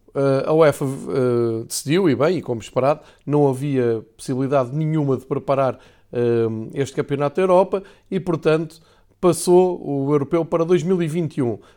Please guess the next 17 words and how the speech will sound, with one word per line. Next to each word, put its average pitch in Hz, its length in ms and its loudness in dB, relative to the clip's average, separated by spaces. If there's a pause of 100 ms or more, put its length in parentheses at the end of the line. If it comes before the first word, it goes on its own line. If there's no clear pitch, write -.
Ficamos 156 340 -2
a 165 60 -2
saber 180 440 -2
que 180 320 -2 (220)
não 175 320 2
há 170 120 6
mudanças 165 680 0
no 151 140 -2
figurino 147 680 -4 (300)
do, 127 720 2
da 131 100 0
competição, 147 640 -2 (240)
quando 147 240 -2
mantém-se 143 400 0
as 139 80 -2
doze 135 220 -2
cidades, 147 560 -2